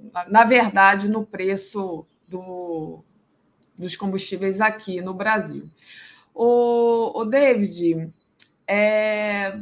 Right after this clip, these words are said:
você, a gente tem visto que essa eleição agora, principalmente no segundo turno,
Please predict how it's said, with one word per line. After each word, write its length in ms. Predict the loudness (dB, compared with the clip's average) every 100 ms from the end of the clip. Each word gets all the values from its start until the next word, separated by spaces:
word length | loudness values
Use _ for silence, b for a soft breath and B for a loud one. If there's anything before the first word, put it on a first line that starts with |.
| -4
você, 920 | -2 -2 -2 -2 0 0 -2 -4 -8 -4
a 140 | -2
gente 300 | -2 -6 -8
tem 180 | -4 -4
visto 640 | -2 -2 -2 -6 -10 -8
que 180 | -6 -2
essa 260 | -2 -2
eleição 600 | -2 0 -2 -4 -8 -6
agora, 260 | -4 -4 -4
principalmente 440 | -6 -8 -6 -4
no 60 | -6
segundo 360 | -8 -6 -6 -6
turno, 360 | -6 -4 -6